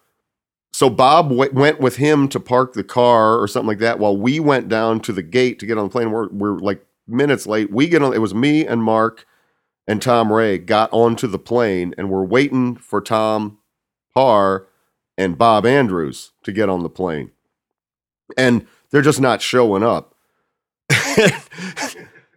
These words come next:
And, and, and so we're like, "Well, you know," and, and, like, they, they have, like, closed the airplane door now, and they're still not on it. But th-, but this flight just keeps getting more awesome because it's like, I don't know what the deal was, if they were just transporting the plane to New York or whatever.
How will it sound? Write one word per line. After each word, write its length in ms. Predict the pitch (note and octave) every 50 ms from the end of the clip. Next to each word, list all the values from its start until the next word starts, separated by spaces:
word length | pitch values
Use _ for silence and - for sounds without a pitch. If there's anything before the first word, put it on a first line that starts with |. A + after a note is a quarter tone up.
| _ _ _ _ _ _ _ _ - D#3
And, 240 | D#3+ D#3 C#3+ C#3 C#3 -
and, 240 | D3 D3+ D3+ D3
and 300 | D3 D#3+ D3 D3 C#3+ B2+
so 360 | - - D#3 D3+ D3 C#3 C#3 C3+
we're 300 | B2+ B2 B2 D3+ D3+ D3
like, 320 | C#3+ C#3+ C#3 C3+ - -
"Well, 920 | - - A2 G2+ G#2 A2+ A#2+ C3 C#3 D3+ E3 F3 G3 A3+ A3+ A#3 A#3+ B3 G#3+
you 160 | E3 E3 E3
know," 200 | E3 E3 F3 F3+
and, 400 | F3 D#3+ D3+ C#3+ C#3+ C#3+ C#3 B2
and, 280 | D3 C#3 C#3 C3 A2+ A#2+
like, 180 | C3+ C3+ C3+
they, 140 | - D3 C#3+
they 280 | - F#2+ G2+ C#3 D3 D3+
have, 280 | C#3 C3+ C3 A#2+ F#2 -
like, 320 | A2+ A#2 A#2 - - -
closed 580 | - - C#3+ D3 D3+ D3+ D3+ C#3+ C3 - - G#2+
the 120 | B2+ B2
airplane 500 | A2+ A#2 B2 A#2 - - B2 A2+ G2+ F#2+
door 260 | F2 G#2+ A2 A#2+ A2+
now, 240 | G#2 F#2 F2+ F2 F2+
and 80 | F2+ F#2
they're 120 | F#2 F#2+
still 260 | - - - B2 A#2
not 220 | G#2+ G#2 G2+ G2+ F#2+
on 200 | G2 G2+ G#2 F#2+
it. 160 | F2 - _ _ _ _ -
But 160 | - D3+ -
th-, 200 | C3 D3 - C#3
but 220 | A#2 D#3 D3+ -
this 200 | - D#3+ D3 -
flight 380 | - - - F#3+ G3 G#3+ A#3 G#3+
just 200 | - E3 D3 -
keeps 180 | - G3 - -
getting 240 | - F3 E3 C#3
more 220 | B2 B2+ C3 B2 B2
awesome 340 | C3+ D3 D3+ D3 D3+ B2 A2
because 260 | A#2+ - - C3 -
it's 200 | D#3 B2 - -
like, 200 | C3 C3 B2 -
I 80 | B2
don't 140 | C#3+ D#3+ E3
know 80 | D#3 C#3+
what 300 | B2+ A2+ A#2 D3 - -
the 100 | C#3 B2
deal 300 | F#2 A#2 A#2+ B2+ B2 B2
was, 240 | A2 G#2 G2+ G2+ G#2
if 80 | F#2+
they 80 | G#2 A2
were 100 | A2 G#2
just 180 | G#2+ G#2+ -
transporting 680 | - - A#2+ B2 C3 B2+ A#2+ - _ - B2+ B2 B2 A#2+
the 80 | G#2+ G2
plane 380 | F#2+ - - A#2+ A#2 A#2+ A#2 G#2
to 60 | G2+
New 160 | G2+ G#2+ A2
York 380 | G#2 G2 G2 G#2 G#2+ A2 G#2+ -
or 120 | G2+ G2+
whatever. 520 | F#2+ F#2+ F#2 F#2 G2 G2+ G2+ F#2 F2+ E2